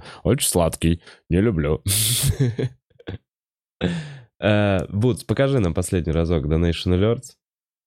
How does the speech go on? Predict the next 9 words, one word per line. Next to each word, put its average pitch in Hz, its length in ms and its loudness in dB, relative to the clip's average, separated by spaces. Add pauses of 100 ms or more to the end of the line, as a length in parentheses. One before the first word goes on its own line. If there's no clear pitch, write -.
(100)
э, 82 500 2
и, 90 760 2 (220)
э, 87 520 2 (100)
э, - 340 -6
и 90 160 2
мы, 90 120 4
и 92 160 2
мы 90 200 4
будем, 80 520 2